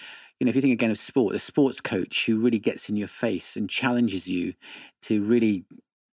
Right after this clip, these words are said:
get moving and, and exercise and do what you need to, and do the disciplines that you need to, to grow.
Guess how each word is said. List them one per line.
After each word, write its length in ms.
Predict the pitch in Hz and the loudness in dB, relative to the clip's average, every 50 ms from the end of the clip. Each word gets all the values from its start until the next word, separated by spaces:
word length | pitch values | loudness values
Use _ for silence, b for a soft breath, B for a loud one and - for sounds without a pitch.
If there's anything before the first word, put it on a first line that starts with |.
| _ _ _ _ - | _ _ _ _ -2
get 180 | 139 - - | 0 0 2
moving 460 | 113 113 110 110 101 104 104 101 98 | 2 2 2 4 4 2 2 2 2
and, 180 | 92 87 87 85 - _ _ _ | 0 0 -2 -4 -8 _ _ _
and 120 | - 107 113 | -4 -2 -2
exercise 680 | 117 113 - - 98 - 90 82 82 85 82 - - B B B B B B B | -2 -2 -4 -6 -4 -4 -4 -4 -4 -6 -8 -10 -12 B B B B B B B
and 200 | 101 98 92 92 - _ | -6 -6 -6 -6 -2 _
do 160 | 131 120 110 | 2 4 4
what 100 | 104 - | 4 2
you 80 | 110 104 | 0 0
need 140 | 107 101 95 113 107 101 | -2 -2 -2 -4 -6 -6
to, 80 | - 95 | -2 -2
and 140 | 113 110 - | -4 -2 2
do 200 | - 143 143 131 | 4 4 4 4
the 180 | - 117 107 - _ _ _ _ _ _ _ - | 4 2 0 0 _ _ _ _ _ _ _ -8
disciplines 360 | - - - 101 - 107 95 | -6 -6 -4 -4 -4 -2 -2
that 100 | 107 - | -2 -2
you 80 | 101 104 | 0 2
need 180 | 117 113 113 | 2 2 2
to, 160 | - 104 92 90 | 0 -4 -6 -4
to 120 | - 98 | -6 -8
grow. 540 | 90 - 120 120 123 113 104 87 82 80 | -6 -2 0 2 2 2 2 0 -4 -6